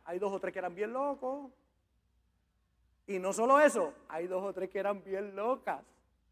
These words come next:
Porque yo tengo damas aquí que eran tremenditas. Nadie mira a María, ¿sabe?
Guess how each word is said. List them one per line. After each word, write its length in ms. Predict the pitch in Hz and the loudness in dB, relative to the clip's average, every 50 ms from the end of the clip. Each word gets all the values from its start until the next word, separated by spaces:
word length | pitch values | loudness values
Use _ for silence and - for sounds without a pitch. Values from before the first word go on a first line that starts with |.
| _ _ _ _ _ _ _ - _ - - _ _ - - - _ - - - - _ - - _ _ _ _ _ _ _ _ _ _ _ _ _ _ - - - - - - - - _ - | _ _ _ _ _ _ _ -20 _ -20 -20 _ _ -20 -20 -20 _ -20 -20 -20 -20 _ -20 -20 _ _ _ _ _ _ _ _ _ _ _ _ _ _ -20 -20 -16 -16 -16 -16 -16 -18 _ 4
Porque 420 | 220 240 233 233 233 262 240 240 | 6 8 8 8 6 4 6 6
yo 180 | 226 226 233 226 | 8 6 6 8
tengo 440 | 254 254 269 277 277 302 294 285 269 | 8 8 8 8 10 12 12 12 12
damas 580 | 269 277 285 294 320 339 320 269 285 285 277 | 12 12 12 12 12 10 8 10 10 10 8
aquí 260 | 226 208 262 285 285 | 8 6 6 6 8
que 80 | 285 320 | 10 10
eran 380 | 302 294 294 311 330 339 311 285 | 12 12 12 12 12 12 10 10
tremenditas. 1120 | 339 339 330 330 320 302 285 269 262 247 294 349 381 381 370 370 349 349 339 349 359 - - - - - - - - - - - - - - - - - - - - _ _ _ _ _ _ _ _ _ _ _ _ _ _ _ _ _ _ _ _ _ _ _ _ _ _ _ _ _ _ _ _ _ _ _ _ _ _ _ _ _ _ _ _ _ _ _ _ _ _ _ _ _ _ _ _ _ _ _ _ _ _ _ _ _ _ _ _ _ _ _ - | 12 12 12 12 12 10 8 6 6 8 10 12 12 12 12 12 12 12 12 12 12 12 12 8 0 -10 -14 -16 -18 -20 -20 -20 -20 -20 -20 -20 -20 -20 -20 -20 -20 _ _ _ _ _ _ _ _ _ _ _ _ _ _ _ _ _ _ _ _ _ _ _ _ _ _ _ _ _ _ _ _ _ _ _ _ _ _ _ _ _ _ _ _ _ _ _ _ _ _ _ _ _ _ _ _ _ _ _ _ _ _ _ _ _ _ _ _ _ _ _ -4
Nadie 260 | 185 190 214 240 247 | 0 2 4 4 4
mira 160 | 262 269 262 | 4 4 4
a 60 | 254 | 4
María, 360 | 247 220 208 220 247 226 196 175 | 4 4 2 2 2 2 0 0
¿sabe? 300 | 190 190 185 156 - | 0 0 -2 -2 -4